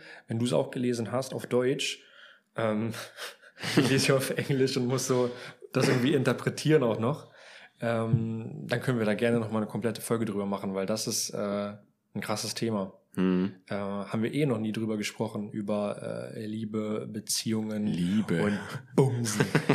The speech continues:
Speaker 2: <laughs>
Speaker 1: Ne?
Speaker 2: Ja, es ist, na, warum jetzt, du hast vorhin noch gesagt, warum jetzt genau dann immer den gleichen Partner? Ist halt, weil man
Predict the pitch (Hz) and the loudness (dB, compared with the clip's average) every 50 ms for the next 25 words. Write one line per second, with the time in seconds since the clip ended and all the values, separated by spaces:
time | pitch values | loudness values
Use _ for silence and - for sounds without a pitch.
0 | - - - 147 - - - - - - - - - - 131 127 139 - - 233 | 2 2 0 0 0 0 0 -2 -2 -4 -8 -16 -10 -8 -4 -4 -4 -2 2 2
1 | 226 - - - - 131 - - 143 - - - - - - - - - - - | 2 2 2 2 0 2 2 2 2 2 0 -2 -4 -4 -4 -8 -10 -10 -8 -6
2 | - - - - - - - - - 110 107 117 127 - - - - - - - | -6 -6 -4 -6 -6 -4 -2 0 0 0 0 0 -4 -6 -10 -10 -8 -8 -8 -8
3 | - - - - - - - - - - - - - - - - _ - 90 87 | -10 -12 -16 -14 -8 -6 -4 -2 -2 -2 -4 -6 -8 -12 -18 -20 _ -2 -2 0
4 | 90 87 85 92 87 82 - - - - _ _ _ _ _ _ _ _ _ _ | 0 0 0 -2 -2 -2 -4 -6 -8 -8 _ _ _ _ _ _ _ _ _ _
5 | _ _ _ _ _ _ _ _ _ _ _ _ _ _ _ _ - - 95 92 | _ _ _ _ _ _ _ _ _ _ _ _ _ _ _ _ -6 0 2 2
6 | 90 87 95 90 87 101 107 113 107 101 92 - - - - 98 101 101 92 - | 4 6 6 6 6 6 6 6 6 6 4 0 -2 -4 0 2 2 4 2 2
7 | - - 107 104 95 - 95 101 92 87 90 95 90 95 101 101 98 98 98 101 | 2 4 4 4 4 4 4 4 4 6 4 4 4 6 4 4 4 2 0 0
8 | - - 95 90 - - - 101 95 92 92 95 95 95 95 95 - - - 87 | 2 2 2 2 2 2 4 6 6 8 8 8 6 6 4 0 -4 0 2 4
9 | 87 76 85 95 92 92 92 92 90 90 90 87 - 92 85 - 90 90 - 110 | 4 4 6 6 6 6 6 6 6 6 4 4 2 0 2 2 2 4 4 4
10 | 107 104 104 - - - _ _ _ _ _ _ - - 85 85 80 - - - | 2 2 0 -2 -6 -14 _ _ _ _ _ _ -4 -2 -2 -2 -2 -4 -10 -16
11 | _ _ _ _ _ _ _ _ _ _ _ _ _ _ _ - 85 87 85 85 | _ _ _ _ _ _ _ _ _ _ _ _ _ _ _ -2 0 2 2 2
12 | 85 85 85 | 0 0 -2